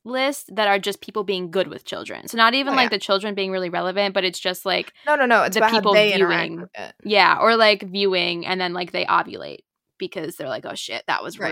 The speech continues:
Speaker 2: Right.
Speaker 1: hot."
Speaker 2: Right.
Speaker 1: You know? So
Speaker 2: Mm-hmm.
Speaker 1: there was also, like, a great line in a, another Christmas novella that we're not gonna talk about right now, but, um,
Speaker 2: <laughs>
Speaker 1: <laughs> we'll talk about it in our episode.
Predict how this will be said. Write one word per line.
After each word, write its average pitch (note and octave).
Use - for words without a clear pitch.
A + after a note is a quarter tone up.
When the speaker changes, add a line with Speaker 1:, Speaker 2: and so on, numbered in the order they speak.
Speaker 2:
Right. E3+
Speaker 1:
hot." G2+
Speaker 2:
Right. -
Speaker 1:
You D#4+
know? D#4
So F3+
Speaker 2:
Mm-hmm. A3+
Speaker 1:
there A#3
was B3
also, C4
like, A#3
a G#3+
great F#3
line F3+
in F3
a, F3
another F3+
Christmas -
novella F#3+
that -
we're F#3+
not F#3+
gonna G#3
talk A#3+
about A#3+
right A#3+
now, G#3
but, F#3
um, F3
Speaker 2:
<laughs> -
Speaker 1:
<laughs> -
we'll D4
talk B3
about B3
it A#3+
in A#3+
our A3+
episode. A#3+